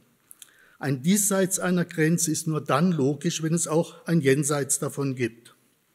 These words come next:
Offensichtlicher an dies-, als in dieser mehr oder weniger unbewusst bleibenden Nahbeziehung zum Körper,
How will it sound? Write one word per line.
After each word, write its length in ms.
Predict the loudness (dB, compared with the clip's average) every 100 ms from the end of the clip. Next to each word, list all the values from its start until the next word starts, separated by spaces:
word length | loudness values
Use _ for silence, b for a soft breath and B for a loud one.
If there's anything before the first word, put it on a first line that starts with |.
| b b b b b b b 0
Offensichtlicher 960 | 2 6 4 4 0 0 0 4 4
an 120 | 4 0
dies-, 240 | -2 -2
als 240 | 0 0
in 120 | 0 -2
dieser 280 | -2 -2
mehr 320 | 0 2 2 2
oder 280 | 0 0
weniger 520 | 2 2 2 2 2 4
unbewusst 680 | 4 4 2 0 -2 -2
bleibenden 640 | 0 4 4 2 -2 -2 -4
Nahbeziehung 800 | -4 -2 -2 -2 -2 0 0 0
zum 240 | -2 -4
Körper, 580 | -2 -2 -2 -2 -6 -8